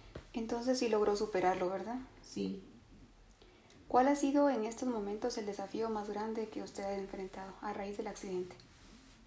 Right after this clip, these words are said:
Speaker 2: El desafío más grande fue el fallecimiento de mi hermano. Esta verdad.
Speaker 1: En esos
Speaker 2: Porque
Speaker 1: momentos, eh, del accidente y lo que comenta ahorita de la muerte de mi tío, usted se enfrentó a una cruda realidad, ¿verdad?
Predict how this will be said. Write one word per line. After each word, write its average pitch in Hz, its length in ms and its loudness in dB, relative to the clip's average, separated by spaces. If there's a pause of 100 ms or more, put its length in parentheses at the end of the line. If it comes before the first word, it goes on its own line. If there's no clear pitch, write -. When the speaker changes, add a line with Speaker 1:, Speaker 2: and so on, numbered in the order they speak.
(1120)
Speaker 2:
El 202 200 0
desafío 208 560 -4
más 233 240 -4
grande 233 640 0
fue 202 260 6
el 202 140 2
fallecimiento 190 680 -2
de 202 80 2
mi 190 100 0
hermano. 185 320 -2 (3000)
Esta 220 220 -10
verdad. 202 320 -8 (1080)
Speaker 1:
En 226 140 2
esos 240 200 2
Speaker 2:
Porque 254 120 8
Speaker 1:
momentos, 226 600 4
eh, 202 260 0
del 202 140 -2
accidente 208 580 -4
y - 20 0
lo 220 140 -2
que 208 100 -4
comenta 202 380 -4
ahorita 214 240 -2
de 214 80 2
la 208 80 -2
muerte 202 340 -4
de 220 80 -2
mi 202 160 -2
tío, 220 400 -2 (560)
usted 208 160 2
se 240 140 0
enfrentó 202 300 0
a - 20 0
una 202 180 0
cruda 202 240 2
realidad, 196 380 -2
¿verdad? 196 320 -4